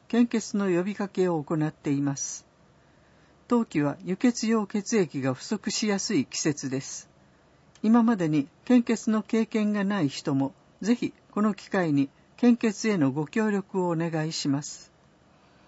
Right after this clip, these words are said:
問い合わせ、熊本県健康福祉部健康局薬務衛生課。電話、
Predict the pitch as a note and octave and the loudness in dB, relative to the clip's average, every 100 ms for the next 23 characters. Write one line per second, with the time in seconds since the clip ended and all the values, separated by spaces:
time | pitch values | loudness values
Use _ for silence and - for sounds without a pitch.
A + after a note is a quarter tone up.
0 | _ _ _ _ - A3+ A3+ G3 G3 - | _ _ _ _ -2 2 2 2 -2 -4
1 | F3 - _ _ _ _ - A3+ A#3+ A3+ | -8 -8 _ _ _ _ -4 2 2 2
2 | A#3+ G#3 D3 C3 C3+ A#3 A#3+ - G#3 G3+ | -2 -2 0 0 2 4 4 2 -4 -4
3 | - - F#3 - C3+ B2+ _ - A#3 A3+ | -8 -6 -4 -2 -4 -6 _ 0 2 4
4 | - G3 - B2 - - _ _ _ F3+ | 2 -4 -2 -8 -8 -16 _ _ _ -4
5 | F3+ B3+ A3+ G#3 E3 F#3 - E3+ D3+ - | -2 2 0 0 0 -2 0 -4 -4 -6
6 | - _ _ _ _ _ _ _ - F#3+ | -12 _ _ _ _ _ _ _ -4 0
7 | G#3+ F#3 F3+ | 0 0 -6